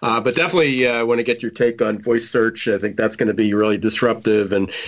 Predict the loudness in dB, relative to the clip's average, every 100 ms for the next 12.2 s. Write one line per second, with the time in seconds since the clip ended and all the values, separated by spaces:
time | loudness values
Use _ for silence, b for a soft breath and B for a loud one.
0 | B -2 0 2 2 0 2 0 0 0
1 | 2 2 2 2 2 2 0 -2 -2 0
2 | 0 0 0 0 0 0 0 2 0 2
3 | 0 0 0 0 2 2 2 2 0 0
4 | 0 -2 B B 0 0 0 0 0 2
5 | 0 2 0 0 2 0 0 -4 -4 -2
6 | 0 0 -2 0 2 2 -2 -6 -2 0
7 | 2 0 0 2 4 4 0 -4 B B
8 | -2 -2 0 -2 0 -4 -2 -2 -2 -2
9 | -2 2 2 2 0 0 0 0 2 2
10 | 2 2 2 2 0 2 2 2 2 2
11 | 2 0 B B B 0 0 0 -2 0
12 | 0 -2